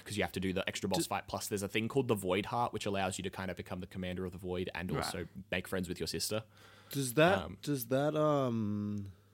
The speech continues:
Speaker 2: does that end? Do we know if that ends the, the
Speaker 1: It says on the wiki that it, uh, the infection is purged.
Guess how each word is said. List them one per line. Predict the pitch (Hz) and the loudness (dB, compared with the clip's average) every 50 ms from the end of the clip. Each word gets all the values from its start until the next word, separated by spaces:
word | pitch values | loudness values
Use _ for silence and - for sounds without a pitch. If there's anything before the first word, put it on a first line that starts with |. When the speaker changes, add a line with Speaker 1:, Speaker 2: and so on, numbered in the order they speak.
| - - _ _ _ - - - _ _ _ - - - - - - - - - - - - - - - - - - - - - - - - - - - - - - - - - - - - - - - _ _ _ _ - - - - - - - - - - | -20 -20 _ _ _ -20 -20 -20 _ _ _ -20 -20 -20 -20 -20 -20 -20 -20 -20 -20 -20 -20 -20 -20 -20 -20 -20 -20 -20 -20 -20 -20 -20 -20 -20 -20 -20 -20 -20 -20 -20 -20 -20 -20 -20 -20 -20 -20 -20 _ _ _ _ -20 -20 -20 -20 -20 -20 -20 -20 -12 -4
Speaker 2:
does | - 135 127 127 | 0 2 6 8
that | 147 151 - - | 8 6 6 4
end? | 143 139 139 139 139 131 - | 2 4 4 4 2 0 2
Do | 117 131 | 4 4
we | 135 139 | 6 8
know | 135 131 135 | 8 8 8
if | 135 - | 8 8
that | - 120 117 | 6 4 4
ends | 117 117 123 127 113 113 | 4 2 2 0 -2 0
the, | 123 123 123 120 120 120 117 113 - - - - | 2 4 6 6 6 4 2 0 -2 -6 -10 -4
the | - 120 117 117 117 117 117 113 113 113 113 113 113 110 113 110 - - - | 0 0 2 2 2 2 2 2 2 0 0 0 0 0 -2 -2 0 2 4
Speaker 1:
It | 160 - | 4 6
says | - - 196 233 214 226 | 6 4 6 6 6 6
on | 208 196 | 6 6
the | 175 | 6
wiki | 139 113 113 - - 147 135 131 | 6 4 4 2 4 2 4 4
that | 113 110 107 | 6 6 4
it, | 98 - - - - - - - | 4 2 -2 -8 -20 -8 0 4
uh, | 107 107 92 87 71 62 - - - - _ _ - - - - | 4 6 6 4 2 0 -4 -8 -16 -20 _ _ -20 -16 -10 -2
the | - 123 120 | 2 4 6
infection | 113 107 - 107 - - - 110 | 6 6 6 4 4 4 2 2
is | 98 - | 2 2
purged. | - 110 95 95 101 110 - - - | 4 4 4 4 4 2 0 -2 -6